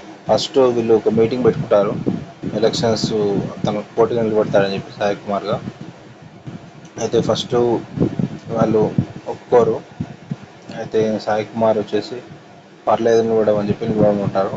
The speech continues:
అయితే జాతర ఉంటుంది ఊళ్ళో, జాతర బాగా చూపిస్తారు ఊళ్ళో. మెయిన్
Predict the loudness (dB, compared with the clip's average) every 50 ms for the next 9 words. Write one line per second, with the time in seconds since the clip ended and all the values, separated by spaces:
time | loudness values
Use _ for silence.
0 | -4 -4 -2 -2 -2 0 4 4 4 4 4 4 2 2 2 2 0 -4 -6 -8
1 | -8 -10 -10 -12 -16 -20 -20 -20 -20 -20 -20 -16 -8 -4 -2 0 0 0 2 4
2 | 4 4 4 4 2 0 0 2 2 2 2 2 0 -4 -10 -6 -4 -4 -2 -2
3 | -2 -4 -2 -2 -2 -4 -4 -6 -8 -12 -12 -12 -12 -14 -18 -20 -20 -20 -20 -20
4 | -20 -10 -8 -8 -8 -8 -12 -18 -20 -20 -20 -18 -14 -12 -10 -8 -8